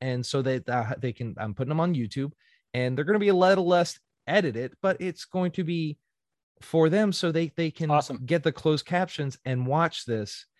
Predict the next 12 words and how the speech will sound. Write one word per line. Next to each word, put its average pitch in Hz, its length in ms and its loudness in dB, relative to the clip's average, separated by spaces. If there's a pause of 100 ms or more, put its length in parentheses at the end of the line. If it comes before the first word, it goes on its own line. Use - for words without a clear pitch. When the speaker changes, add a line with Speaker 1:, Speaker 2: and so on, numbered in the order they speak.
(140)
Speaker 1:
and 131 80 -2
enjoy 131 380 2
the 156 100 0
nerd 139 260 2
fandom, 123 440 -4
because 113 400 -4 (680)
nerd 190 260 2
culture 151 560 0 (460)
is 139 240 -2
that 143 220 4
culture 113 560 -2 (280)
that 117 240 0